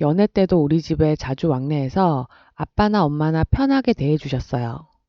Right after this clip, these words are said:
오면 밥도 해주고 설거지는 고사고 과일까지 깎아서 줬습니다.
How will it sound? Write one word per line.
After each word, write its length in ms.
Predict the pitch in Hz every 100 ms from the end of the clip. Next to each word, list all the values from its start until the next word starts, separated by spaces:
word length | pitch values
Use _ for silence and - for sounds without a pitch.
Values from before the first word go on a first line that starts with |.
| _ _ _ _ _ _ _ _ _ -
오면 320 | 170 190 220 214
밥도 360 | 156 - 208
해주고 640 | 196 - 175 - 160 160 160
설거지는 680 | 262 269 262 - 196 190
고사고 440 | 175 147 151 151 151
과일까지 580 | - 135 160 - 165 -
깎아서 460 | 220 - 226 208
줬습니다. 720 | 190 131 147 139 123 117 120